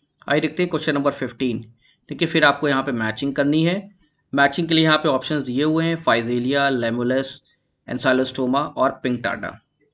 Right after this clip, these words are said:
तो आपको पता है ये सब चीज़ें क्या होती हैं, आपको ऑप्शन से मैच कराना है। Physalis क्या है? Physalis क्या है? Portuguese man of war कहलाता है, ठीक है। Lemulus क्या है?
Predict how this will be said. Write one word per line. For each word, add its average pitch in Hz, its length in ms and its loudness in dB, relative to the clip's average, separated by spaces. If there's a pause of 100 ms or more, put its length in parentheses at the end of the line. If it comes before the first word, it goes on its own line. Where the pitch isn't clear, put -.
(140)
तो 127 60 0
आपको 127 180 -2
पता 151 220 4
है 170 80 8
ये 165 60 4
सब 165 120 0
चीज़ें 165 280 0
क्या 165 120 4
होती 156 260 2
हैं, 156 80 -2
आपको 120 260 -2
ऑप्शन 123 260 -2
से 135 100 -6
मैच 127 220 0
कराना 147 300 0
है। 156 140 -12 (580)
Physalis 196 360 6
क्या 110 180 -2
है? 98 280 -10 (580)
Physalis 160 400 4
क्या 190 180 2
है? 220 240 2
Portuguese 147 500 2
man 139 220 4
of 143 140 2 (200)
war 113 300 0
कहलाता 101 400 -10
है, 80 140 -20 (640)
ठीक 185 160 -2
है। 214 140 -4 (440)
Lemulus 175 400 6
क्या 196 160 4
है? 208 260 0